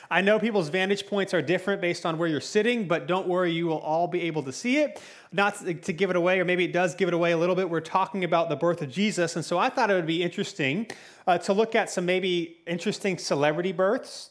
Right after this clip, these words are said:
you know, because Jesus' birth is well known, and so maybe some celebrities had some crazy things happen to them. Um, and I saw a lot, I don't, is that weird? I don't know if that's weird. But anyway,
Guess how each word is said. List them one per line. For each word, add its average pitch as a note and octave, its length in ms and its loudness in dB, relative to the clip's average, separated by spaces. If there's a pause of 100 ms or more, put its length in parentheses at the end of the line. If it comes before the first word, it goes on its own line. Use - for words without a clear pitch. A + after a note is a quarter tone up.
you D#3 100 -2
know, C#3 140 2
because D3 320 -4
Jesus' D3+ 460 -2
birth D3 240 -2
is C3 100 -8
well C#3 160 -2
known, C#3 300 -2
and B2 100 -8
so A#2+ 180 -4
maybe B2 280 -4
some A#2+ 300 -8
celebrities B2+ 460 -6
had B2+ 120 -8
some B2 100 -14
crazy C3 300 -6
things C3 180 -8
happen C3+ 240 -4
to C3 140 -10
them. C3 240 -2 (360)
Um, F3 220 2
and F3 160 0
I F#3 60 4
saw B3 280 4
a G3+ 40 4
lot, G3 160 2
I - 20 2
don't, A#3 100 2
is G3+ 100 -2
that A3+ 140 2
weird? F3+ 300 0
I D3 80 2
don't D3 80 0
know C#3 60 2
if B2 60 0
that's B2 140 -4
weird. A2+ 220 -2
But F3+ 140 4
anyway, G3+ 360 6